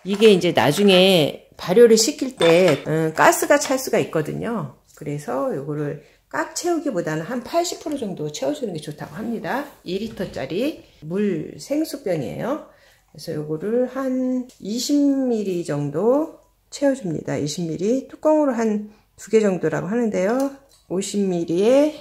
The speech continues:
한 반 정도, 이 정도 채웠습니다. 이십에서 삼십 밀리라고 하니까. 이엠 원액을 넣어줘요. 이렇게 넣어주고,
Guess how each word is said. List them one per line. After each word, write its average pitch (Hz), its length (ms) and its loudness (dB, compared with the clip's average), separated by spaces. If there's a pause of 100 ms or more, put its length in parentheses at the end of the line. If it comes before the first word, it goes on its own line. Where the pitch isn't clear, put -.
(240)
한 165 300 -8
반 180 340 -4
정도, 190 640 -4 (140)
이 220 40 -20
정도 139 320 -12
채웠습니다. 269 720 -6
이십에서 160 480 -6
삼십 285 320 -4
밀리라고 175 480 -6
하니까. 220 580 -6 (360)
이엠 180 320 0
원액을 151 400 -2
넣어줘요. 135 720 -4 (2750)
이렇게 151 360 -12
넣어주고, 156 920 -4